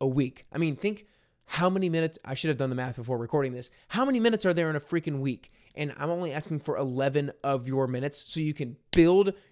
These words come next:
your resilience, you can improve your mood, you can boost your metabolism, and so that you can perform at a higher level. Every single one of you listening to this podcast, I know would love to see those kinds of benefits. So start implementing today and let me know how it goes.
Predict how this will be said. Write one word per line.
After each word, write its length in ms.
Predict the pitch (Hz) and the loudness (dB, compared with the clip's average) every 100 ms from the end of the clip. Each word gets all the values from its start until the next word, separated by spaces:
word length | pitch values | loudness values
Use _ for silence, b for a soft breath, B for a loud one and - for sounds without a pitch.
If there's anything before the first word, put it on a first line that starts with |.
| - | -2
your 100 | 156 | 2
resilience, 580 | 156 127 139 135 135 - b | 2 2 0 0 -6 -10 b
you 100 | 135 | -6
can 140 | 151 | -4
improve 480 | 127 - - 190 214 | -4 -6 2 2 4
your 140 | 208 185 | 4 2
mood, 260 | 147 143 | 2 0
you 80 | 131 | -2
can 180 | 147 139 _ _ | -6 -10 _ _
boost 440 | 139 175 202 214 190 | 0 6 8 6 -2
your 100 | 156 | -4
metabolism, 680 | 143 151 143 127 127 135 135 B B | -2 0 0 -2 -2 -4 -8 B B
and 80 | |
so 120 | 151 165 | -2 0
that 60 | |
you 100 | 156 | -2
can 120 | 151 | -4
perform 540 | 139 135 - 139 135 131 b b b | -6 -6 -2 0 0 -2 b b b
at 140 | 139 | -4
a 40 | 127 | -4
higher 360 | 127 131 123 | -2 -2 -2
level. 240 | 117 156 - - | -4 -8 -12 -10
Every 220 | 143 156 | -4 -2
single 260 | 160 151 139 | -2 -2 0
one 140 | 139 | -2
of 60 | 131 | -2
you 120 | 127 | -4
listening 240 | 131 135 | -4 -4
to 60 | 127 | -6
this 160 | 123 | -8
podcast, 420 | - 123 131 127 - | -6 -8 -6 -10 -12
I 80 | 127 | -12
know 420 | 120 127 135 147 B B - | -8 -2 -2 -2 B B -4
would 220 | 131 117 | -4 -2
love 480 | 120 143 139 135 - b - | 0 4 4 4 -2 b -8
to 80 | - | -6
see 200 | - 131 | -2 -2
those 220 | 123 123 | -2 -4
kinds 240 | 127 127 | -4 -4
of 80 | 117 | -6
benefits. 340 | 120 117 117 - | -6 -8 -12 -8
So 120 | 127 | -8
start 320 | - 143 - | -2 -2 -2
implementing 380 | 135 135 131 127 | -8 -6 -6 -6
today 280 | 117 123 127 | -6 -6 -6
and 140 | 123 | -6
let 160 | 131 135 | -6 -6
me 80 | 135 | -6
know 140 | 127 | -6
how 220 | 123 117 | -4 -6
it 80 | 117 | -6
goes. 280 | 120 - | -10 -10